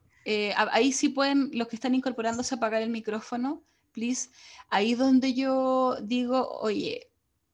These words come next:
en este gran, gran tránsito,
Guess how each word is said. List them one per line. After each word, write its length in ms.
en 180
este 460
gran, 680
gran 640
tránsito, 1000